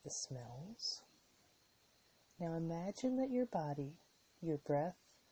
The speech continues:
your emotions, and your mind are an extension of nature. Perhaps you see yourself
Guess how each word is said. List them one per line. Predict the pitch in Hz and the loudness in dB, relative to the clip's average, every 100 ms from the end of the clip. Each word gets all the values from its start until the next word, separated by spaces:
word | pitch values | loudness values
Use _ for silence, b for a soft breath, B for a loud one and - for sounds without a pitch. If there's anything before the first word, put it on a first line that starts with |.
| b b b - | b b b -2
your | 160 | 0
emotions, | 156 165 196 214 - 147 147 151 - - | 2 2 0 -2 -6 -8 -6 -8 -8 -2
and | 160 | 2
your | 170 | 4
mind | 170 170 190 220 170 175 185 - - | 4 4 4 4 2 -2 -10 -12 -10
are | 165 160 | -4 -2
an | 160 | -2
extension | - - - 208 220 226 214 | -4 -6 -2 -2 0 -2 -2
of | 180 | 0
nature. | 165 156 - - - - b b b b b b b _ _ - | 0 0 -4 -12 -12 -16 b b b b b b b _ _ 4
Perhaps | 185 202 208 - | 4 4 0 0
you | |
see | 233 - | 0 2
yourself | 226 226 - 220 208 214 | 4 2 2 4 6 4